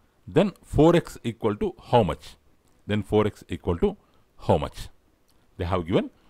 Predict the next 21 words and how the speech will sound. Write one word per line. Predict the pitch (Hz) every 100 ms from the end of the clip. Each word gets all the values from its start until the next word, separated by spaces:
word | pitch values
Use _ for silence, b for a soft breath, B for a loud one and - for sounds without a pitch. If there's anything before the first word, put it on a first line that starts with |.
| b b
root | 98 117 117
x | - -
minus | 107 104 -
one | 170 247 _ _ _ -
plus | 98 - -
one, | 170 262 - _ _ _ _ _ _ -
uh, | 85 80 -
root | 95 120 - -
x | - -
plus | 101 -
one | 147 254 _ _
equal | 101 - 101
to | 85 92 -
zero, | 76 95 185 202 _ _ _ _
sorry, | - 67 - _ _ _ _ _ _ _ _ _ _ _ _ _ _ -
equal | 110 131
to | 120 117
zero | 95 123
they | 110
have | 104 98 87
given, | 90 349